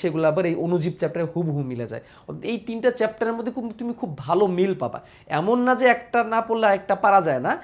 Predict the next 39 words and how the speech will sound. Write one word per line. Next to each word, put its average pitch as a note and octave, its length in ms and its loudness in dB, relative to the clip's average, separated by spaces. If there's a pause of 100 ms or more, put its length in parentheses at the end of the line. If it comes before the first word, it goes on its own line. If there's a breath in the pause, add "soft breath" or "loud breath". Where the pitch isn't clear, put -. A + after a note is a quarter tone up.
(220 loud breath)
বা - 100 -2
এই F3+ 100 2
তিনটা G#3+ 200 -2
চ্যাপ্টারের G#3+ 320 -2
মধ্যে G#3+ 180 0
অনেক G3+ 100 -2 (120)
ভালো D#3 220 0
মিল F3+ 160 2
আছে, C#3+ 120 -6
এই C#3+ 60 -2
জন্য F3+ 160 2
এই F3+ 80 -6
তিনটাকে F3 240 -4 (100)
একসাথে B2+ 340 -8
রাখা A#2+ 180 -10
হয়েছে। A2+ 200 -10 (400 loud breath)
তারপর G3+ 220 0
দেখো A3+ 120 4 (120)
এই G#3 60 6 (120)
আগের G3 240 2
মাসে G#3 200 -4 (140)
নগ্নবীজ F#3 520 -2
এবং G#3 100 -2 (100)
আবৃতবীজী F#3 540 -4
উদ্ভিদ C3+ 280 -8
এবং D#3 180 -6
টিস্যু, E3 240 -8 (120)
টিস্যুতন্ত্র C3 460 -6
চ্যাপ্টারটাকে C#3 460 -6
আমি F#3+ 80 -4 (100)
পাশাপাশি C#3 420 -2
রাখছি। - 220 -16 (600 soft breath)
এটা A3+ 180 4 (140)
ছো-, E4 180 -6
মোটামুটি C4 380 2
ছোট A#3 140 0 (120)
ভলিউমের F#3 440 0
চ্যাপ্টার, F3+ 280 -2 (340 loud breath)
এবং F#3+ 120 -6